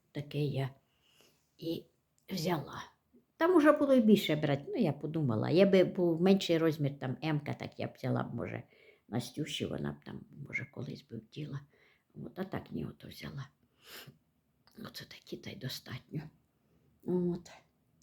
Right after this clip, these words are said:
Що вам ще розказати? М, більш нічого не розкажу.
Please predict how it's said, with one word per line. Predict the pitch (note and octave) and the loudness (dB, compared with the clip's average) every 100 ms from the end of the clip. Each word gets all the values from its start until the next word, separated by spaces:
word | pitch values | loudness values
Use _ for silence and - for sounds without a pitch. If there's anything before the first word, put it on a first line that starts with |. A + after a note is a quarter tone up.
| _ _ _ _ _ - | _ _ _ _ _ -8
Що | - B3 | 4 8
вам | D#3+ C#3+ | 8 4
ще | D3+ C#3+ | 0 0
розказати? | C#3 - D#3+ D3 D#3 D3+ - _ _ _ _ _ - | -2 -4 -4 0 0 -2 -6 _ _ _ _ _ -12
М, | A4 B4+ E4+ | -8 0 2
більш | E4 - | 2 0
нічого | F#3+ - D3 C#3+ | 0 2 2 2
не | C#3+ | 2
розкажу. | C#3 C#3 - D3 D3+ | 0 -4 -6 -6 -4